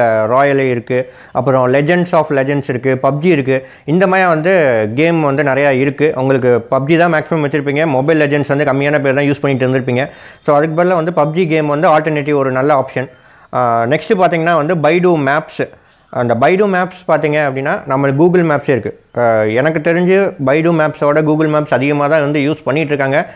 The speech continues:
So, ஒண்ணும் ப்ராப்ளம் கிடையாது. Baidu Maps வந்து உங்களுக்கு நீங்க சைனாக்குள்ள போனா தான் வந்து Baidu Map வந்து ரொம்ப யூஸ் ஆகும். ஏன்னா அங்க Google Map வந்து யூஸ் ஆகாது. அதர் கண்ட்ரீஸ்லலாம் வந்து Google Map-ஏ வந்து யூஸ் ஆகும். So, ப்ராப்ளம் கிடையாது.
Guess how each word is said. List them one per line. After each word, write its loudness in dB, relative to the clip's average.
So, -2
ஒண்ணும் -2
ப்ராப்ளம் 2
கிடையாது. 0
Baidu 0
Maps -2
வந்து -2
உங்களுக்கு 0
நீங்க 0
சைனாக்குள்ள 0
போனா 0
தான் 0
வந்து -2
Baidu 0
Map 0
வந்து 0
ரொம்ப 0
யூஸ் 0
ஆகும். 0
ஏன்னா -2
அங்க 0
Google 2
Map 0
வந்து 0
யூஸ் 0
ஆகாது. 0
அதர் 2
கண்ட்ரீஸ்லலாம் 0
வந்து 0
Google 2
Map-ஏ 0
வந்து -2
யூஸ் 0
ஆகும். -2
So, 0
ப்ராப்ளம் 0
கிடையாது. -2